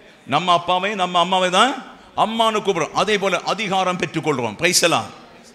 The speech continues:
பெற்றுக்கொள்ள வேண்டும். அதிகாரம் பெற்றுக்கொள்றோம். மாத்திரமல்ல, பதி-,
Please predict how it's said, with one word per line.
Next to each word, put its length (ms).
பெற்றுக்கொள்ள 400
வேண்டும். 320
அதிகாரம் 500
பெற்றுக்கொள்றோம். 720
மாத்திரமல்ல, 840
பதி-, 280